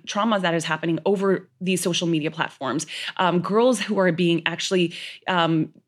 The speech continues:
you know, coerced to take pictures. These are things that are real.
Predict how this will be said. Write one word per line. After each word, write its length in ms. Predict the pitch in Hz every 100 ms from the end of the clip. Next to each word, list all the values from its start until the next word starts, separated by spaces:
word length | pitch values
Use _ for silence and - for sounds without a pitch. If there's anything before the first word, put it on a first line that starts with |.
| _
you 280 | 92 - 185
know, 240 | 175 160 -
coerced 540 | - 190 190 254 - -
to 80 | 185
take 180 | 208
pictures. 440 | 190 226 - 202 156
These 340 | - 185 220
are 160 | 262 - -
things 300 | - 233 240
that 140 | 214
are 140 | 196 185
real. 840 | 151 160 202 190 185 175 165 151